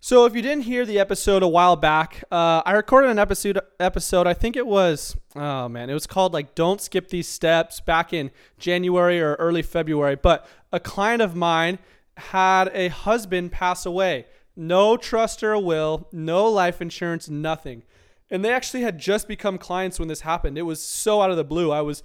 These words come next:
traveling in Tucson to meet with clients and do our semi-annual reviews, and I got a phone call that he had passed away. We hadn't even finished filling out paperwork to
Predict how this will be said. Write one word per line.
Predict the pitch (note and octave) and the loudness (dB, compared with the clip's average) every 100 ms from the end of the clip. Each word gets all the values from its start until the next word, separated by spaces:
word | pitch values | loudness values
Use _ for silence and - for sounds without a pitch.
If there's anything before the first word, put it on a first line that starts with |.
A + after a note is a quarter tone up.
| - - | -20 -20
traveling | - G3+ G#3+ G#3+ G#3 | -2 2 4 2 -2
in | D#3+ | -4
Tucson | - G3+ - D#3+ | -6 -8 -4 -6
to | |
meet | D#3+ F3+ | -4 -6
with | F3 - | -8 -10
clients | E3+ E3+ E3+ E3 | -8 -6 -6 -10
and | D#3 | -6
do | E3 | -2
our | D#3+ | -2
semi-annual | - F3+ F3 E3 E3 D#3 | -4 -6 -4 -6 -4 -4
reviews, | C#3+ C#3 E3 D3+ - - - _ - | -4 -4 -2 -2 -6 -18 -20 _ -8
and | F3+ | -2
I | F3+ | 2
got | G3+ | 2
a | G3 | 2
phone | - F3+ F#3 | 0 2 2
call | G3 F3 | 2 0
that | D3+ C#3+ | 0 -4
he | F3+ | -2
had | E3 | 0
passed | - D#3+ D#3 - | 0 0 -4 -6
away. | C#3 C#3+ C3+ A2+ _ _ _ _ _ | -6 -2 -4 -6 _ _ _ _ _
We | E3 G3+ | -6 -2
hadn't | A3 B3 | 0 0
even | B3 A3 | 0 -4
finished | - G#3 G#3+ - | -4 -2 -2 -2
filling | G3 G3 | -4 0
out | F#3+ D3+ | 0 0
paperwork | - - C#3+ - C#3+ C3 - | 0 0 -4 -2 -4 -6 -8
to | - D#3 | -6 -4